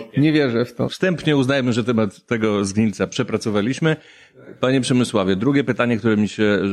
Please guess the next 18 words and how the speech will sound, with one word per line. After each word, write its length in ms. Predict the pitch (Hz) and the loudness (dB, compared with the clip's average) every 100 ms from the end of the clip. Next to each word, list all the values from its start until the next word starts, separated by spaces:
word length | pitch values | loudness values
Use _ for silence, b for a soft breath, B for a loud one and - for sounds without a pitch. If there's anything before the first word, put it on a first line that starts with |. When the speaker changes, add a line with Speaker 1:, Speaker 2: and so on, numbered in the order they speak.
| 98 95 98 | -2 0 0
Speaker 1:
y, 40 | 98 | 0
nasunęło, 680 | 95 95 104 - 113 113 | 0 0 0 0 0 2
jak 120 | 104 95 | 2 0
pan 140 | 101 | 0
mówił 340 | 104 104 104 | 0 0 -4
o 200 | 92 98 | -2 -2
tej, 400 | 92 - 98 95 | -2 -2 0 0
mm, 360 | 92 90 87 87 | 0 -4 -6 -4
inseminacji, 920 | 95 90 - 92 92 92 85 - - | -6 -4 -2 -2 0 0 -2 -6 -10
która, 360 | 151 - 98 95 | -10 -8 -2 0
no, 400 | 95 107 113 110 | 2 2 2 2
w 100 | 95 | -2
Polsce 380 | - 110 - 92 | -4 -4 -4 -4
jest 140 | 90 | 0
niezbędna 460 | 107 104 101 95 95 | 0 0 0 0 0
do 80 | 95 | -2
prowadzenia 460 | 95 95 95 95 | -4 -4 -2 -4
hodowli, 480 | 92 95 95 123 185 | -4 -2 -2 -2 -4